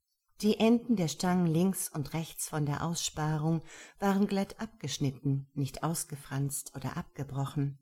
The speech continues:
Als er Halil, den alten Lehrer, deswegen gefragt hatte, hatte dieser erklärt, selbstverständlich sei da nichts abgebrochen.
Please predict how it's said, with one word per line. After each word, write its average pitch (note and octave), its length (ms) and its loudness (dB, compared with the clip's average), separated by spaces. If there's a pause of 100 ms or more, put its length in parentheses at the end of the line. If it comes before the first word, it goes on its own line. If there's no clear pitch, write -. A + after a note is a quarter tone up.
(1000)
Als G#3+ 220 2
er G#3+ 180 4
Halil, G#3+ 540 2
den E3+ 380 0
alten F3+ 360 0
Lehrer, E3+ 380 2
deswegen D#3 540 -2
gefragt G3 520 -4
hatte, E3+ 360 0 (340)
hatte A#3 240 0
dieser A#3 400 2
erklärt, G3 640 -2
selbstverständlich F#3 1120 -2
sei C3 220 0
da B2+ 140 -2
nichts C3+ 340 -2
abgebrochen. C#3 840 -6